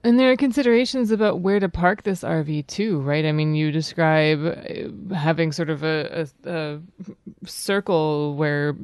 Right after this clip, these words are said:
kids could play in between the R Vs and people could keep an eye on them, and how that changed over time and how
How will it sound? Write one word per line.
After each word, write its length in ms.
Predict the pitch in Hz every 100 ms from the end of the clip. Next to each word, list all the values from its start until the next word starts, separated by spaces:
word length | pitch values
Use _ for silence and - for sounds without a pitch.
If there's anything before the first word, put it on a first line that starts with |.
| 180
kids 260 | - 180 165
could 200 | - 151
play 320 | 180 165 160
in 100 | 151
between 380 | 151 - 185 185
the 60 | 170
R 200 | 156 151
Vs 300 | 156 151 147
and 220 | 151 147
people 200 | 175 165
could 240 | 160 151 -
keep 180 | 180 165
an 80 |
eye 220 | 151 151 160
on 160 | 151
them, 160 | 147 143
and 100 | 143
how 140 | 156
that 220 | 147 143 -
changed 420 | - 170 175 165
over 160 | 147
time 300 | 151 160 143
and 80 | 143
how 320 | 151 143 143